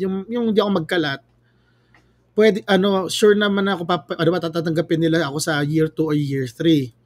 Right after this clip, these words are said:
Actually, ang iniisip ko, baka mas maganda, year two, mas magastos nga lang. Kasi imagine ninyo, ah,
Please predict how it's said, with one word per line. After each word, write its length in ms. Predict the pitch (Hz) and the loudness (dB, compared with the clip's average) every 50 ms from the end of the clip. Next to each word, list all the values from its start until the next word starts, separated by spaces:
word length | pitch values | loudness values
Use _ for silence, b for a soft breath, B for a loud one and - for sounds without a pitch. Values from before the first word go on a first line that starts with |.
| _ | _
Actually, 640 | - 220 220 220 - 262 247 214 190 175 175 180 170 b b b b b b b b | -2 -2 -2 0 0 0 2 4 4 4 4 2 -2 b b b b b b b b
ang 160 | 208 220 226 | -2 0 2
iniisip 400 | 226 240 247 233 226 - 233 202 | 2 2 0 0 -2 -4 -4 -6
ko, 160 | - 185 175 | -6 -6 -4
baka 160 | 165 175 - 208 196 | -4 -4 -4 -4 -2
mas 160 | 202 202 185 | -2 -2 -4
maganda, 400 | 202 202 185 202 196 175 165 156 | -4 -4 -4 -4 -4 -2 -2 -2
year 320 | 156 156 160 190 196 190 185 | -2 -2 -2 0 0 0 -2
two, 480 | 180 _ - 175 151 143 147 156 160 - _ _ _ _ _ _ _ _ _ _ _ _ _ - | -2 _ -4 -2 -2 -2 -4 -6 -8 -12 _ _ _ _ _ _ _ _ _ _ _ _ _ -6
mas 80 | 170 | -4
magastos 640 | 190 202 202 175 202 190 190 170 - - 185 - 180 | -2 0 0 2 2 0 0 0 -2 -4 -4 -4 -2
nga 160 | 185 156 143 | -2 -2 -2
lang. 320 | 143 143 147 147 139 143 151 | -2 -2 -2 -2 -4 -4 -2
Kasi 320 | 202 - 233 202 196 226 | 2 4 4 4 6 4
imagine 400 | 220 220 214 202 175 202 202 196 | 2 2 0 0 0 0 0 0
ninyo, 320 | 196 190 190 185 190 180 160 151 | 0 0 0 0 0 0 0 0
ah, 160 | 143 143 147 | -2 -2 -4